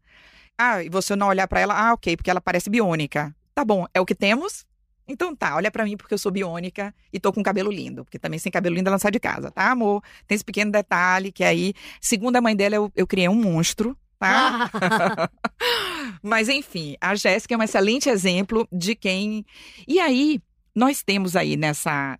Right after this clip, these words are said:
Speaker 1: o que que a gente pode fazer? Dar é melhor do que receber, se voluntariar é incrível. Ai, por que que todo mundo coloca hashtag gratidão? Acha,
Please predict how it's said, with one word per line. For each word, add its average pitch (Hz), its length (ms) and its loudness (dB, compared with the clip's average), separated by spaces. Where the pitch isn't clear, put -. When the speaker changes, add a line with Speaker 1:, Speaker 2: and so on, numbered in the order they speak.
Speaker 1:
o - 60 -20
que 220 100 -2
que 208 80 2
a 196 40 6
gente 185 220 -2
pode 156 220 -2
fazer? 143 460 -6
Dar 202 240 0
é 208 40 0
melhor 196 220 0
do 180 60 -6
que - 100 -8
receber, 170 600 -4
se - 180 -8
voluntariar 175 840 0
é 165 80 -6
incrível. 151 600 -8
Ai, 277 300 2
por - 80 -8
que 605 80 -2
que - 60 -12
todo 466 180 4
mundo 277 160 0
coloca 214 400 2
hashtag 240 680 2
gratidão? 185 1120 0
Acha, 196 440 0